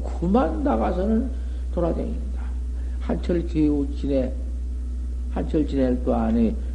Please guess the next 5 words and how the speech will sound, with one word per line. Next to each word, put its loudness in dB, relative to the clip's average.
화두가 2
무엇인가 2
하면서 0
생각하다가는 -2
화두가 0